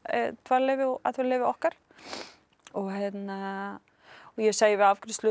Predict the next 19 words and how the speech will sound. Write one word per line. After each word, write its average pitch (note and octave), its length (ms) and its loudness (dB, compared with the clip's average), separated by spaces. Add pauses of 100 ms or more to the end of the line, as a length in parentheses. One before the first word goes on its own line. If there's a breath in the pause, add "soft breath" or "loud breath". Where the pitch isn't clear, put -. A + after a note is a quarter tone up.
starfsmanninn A3+ 560 -2
hvort - 320 -4
að G3 140 2
ég F#3+ 100 0
ætti F#3+ 300 -2
að, F3+ 300 2 (100)
að F#3 180 -4
skrá G#3+ 240 0
dóttur D#4+ 320 -8
mína, D4+ 160 -2
af A3 80 -2
því G3+ 80 2
að F#3+ 80 -4
kom A3 160 0
hérna A3+ 220 -6
börn D4 240 0 (640 soft breath)
og G#3 80 -2
hún G#3 100 -2
alveg, G3 380 0